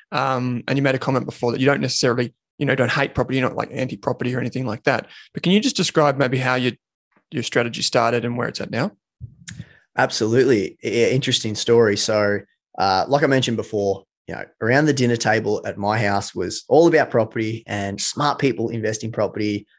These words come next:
Speaker 2: Um, we'd talk about, I got two older sisters. Um, if s-, one of their friends had been, uh, or bought a, a property, it was like, "Wow, they're doing well for themselves. And look at,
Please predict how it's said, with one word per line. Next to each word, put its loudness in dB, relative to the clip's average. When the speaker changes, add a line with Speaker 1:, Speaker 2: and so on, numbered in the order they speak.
Speaker 2:
Um, -4
we'd -2
talk 4
about, 0
I -4
got -6
two -2
older -2
sisters. 0
Um, -6
if -6
s-, -2
one 0
of 2
their 2
friends 2
had -2
been, -4
uh, 0
or -2
bought 4
a, -6
a -4
property, 0
it 0
was -4
like, -4
"Wow, 4
they're 4
doing 0
well 0
for -4
themselves. 0
And -6
look 4
at, 4